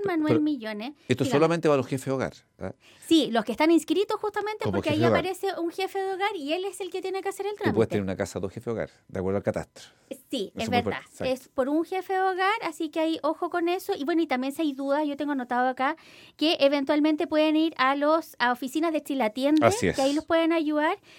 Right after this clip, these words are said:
Speaker 2: o también en las municipalidades, en la Dideco, para ver el tema del registro social de
Speaker 1: Usted
Speaker 2: hogares,
Speaker 1: está
Speaker 2: que
Speaker 1: muy
Speaker 2: es
Speaker 1: informada, ¿ah?
Speaker 2: Pero sí estamos acá en la Radio Festival, pues, don
Speaker 1: Qué
Speaker 2: Manuel.
Speaker 1: bien.
Speaker 2: El, <laughs> tiene que estar inscrito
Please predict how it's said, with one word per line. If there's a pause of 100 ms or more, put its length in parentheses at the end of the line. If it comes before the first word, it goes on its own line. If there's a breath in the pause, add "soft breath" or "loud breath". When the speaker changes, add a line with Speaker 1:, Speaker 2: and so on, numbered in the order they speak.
(140)
Speaker 2:
o
también
en
las
municipalidades,
en
la
Dideco,
para
ver
el
tema
del
registro
social
de
Speaker 1:
Usted
Speaker 2:
hogares,
Speaker 1:
está
Speaker 2:
que
Speaker 1:
muy
Speaker 2:
es
Speaker 1:
informada,
¿ah?
Speaker 2:
Pero
sí
estamos
acá
en
la
Radio
Festival,
pues,
don
Speaker 1:
Qué
Speaker 2:
Manuel.
Speaker 1:
bien.
Speaker 2:
El,
<laughs>
tiene
que
estar
inscrito